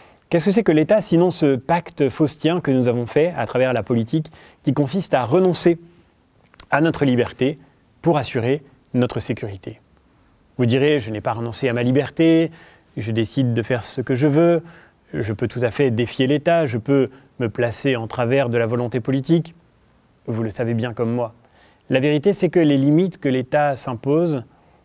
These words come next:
ne sont que celles qu'il s'impose à lui-même. La vérité est que l'État peut tout sur vous,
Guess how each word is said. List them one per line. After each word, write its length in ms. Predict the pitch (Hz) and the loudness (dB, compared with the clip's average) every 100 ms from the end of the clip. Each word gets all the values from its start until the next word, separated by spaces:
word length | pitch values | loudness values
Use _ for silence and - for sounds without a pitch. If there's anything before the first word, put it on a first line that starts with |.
| - | -8
ne 100 | 123 | -6
sont 360 | 110 147 139 123 | -4 -2 -2 -2
que 180 | 117 | -4
celles 260 | 104 131 120 | -2 -2 -2
qu'il 220 | 127 120 | -2 -4
s'impose 440 | - 101 123 117 120 | -4 -6 -4 -4 -4
à 100 | 113 | -4
lui-même. 500 | 110 117 170 170 110 - _ _ _ _ _ - | -2 0 0 -2 -6 -12 _ _ _ _ _ -4
La 80 | 113 | -2
vérité 340 | 117 120 160 | 0 2 0
est 60 | 117 | 2
que 100 | 123 | 0
l'État 300 | 113 127 127 | -2 -2 -4
peut 220 | - 113 | -4 -6
tout 200 | - 170 | -4 -4
sur 260 | - 131 | -2 -4
vous, 220 | 127 196 | -2 -2